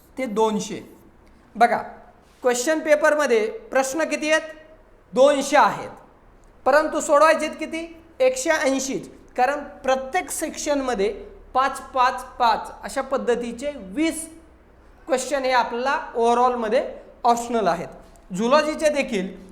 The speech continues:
एकशे एक्कावन्न ते एकशे पंच्याऐंशी, एकशे एक्कावन्न ते एकशे पंच्याऐंशी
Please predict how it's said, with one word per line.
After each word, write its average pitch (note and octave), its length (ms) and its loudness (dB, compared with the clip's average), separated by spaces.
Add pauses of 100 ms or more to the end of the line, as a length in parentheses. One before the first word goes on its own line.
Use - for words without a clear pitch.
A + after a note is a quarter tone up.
(120)
एकशे C4+ 280 0
एक्कावन्न C#4 640 0 (400)
ते D4 60 0
एकशे D#4 440 -4
पंच्याऐंशी, A#3+ 680 -2 (760)
एकशे F#3+ 400 -6 (840)
एक्कावन्न G3 840 -2 (1800)
ते A#3 120 2 (2750)
एकशे G3+ 400 -8 (240)
पंच्याऐंशी A#3+ 840 -2